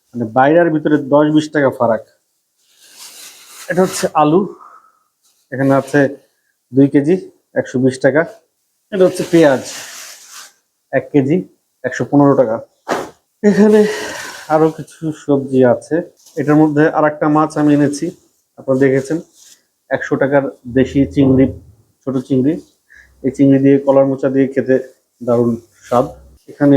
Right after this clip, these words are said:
আমি এনেছি এক কেজি শসা, একটু স্যালাড খেতে খুব ভালো লাগে আমার। এখানে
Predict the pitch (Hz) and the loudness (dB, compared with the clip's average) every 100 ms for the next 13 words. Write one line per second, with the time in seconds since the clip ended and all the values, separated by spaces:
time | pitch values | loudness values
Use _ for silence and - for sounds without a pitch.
0 | 131 131 135 135 139 131 131 - 135 135 | 4 4 2 2 0 0 0 0 2 2
1 | - _ _ _ _ _ - - - 156 | -4 _ _ _ _ _ -14 -14 -6 0
2 | 135 139 - 135 131 156 170 - _ _ | 2 0 0 -2 0 -4 -6 -8 _ _
3 | 151 - - - 143 143 143 - - 147 | -2 -2 -6 -2 2 2 0 -8 -6 -6
4 | - 131 - 123 123 123 117 127 143 - | -6 -8 -2 0 0 0 -2 -4 -6 -12
5 | - - - - 143 147 | -20 -20 -20 -10 -2 2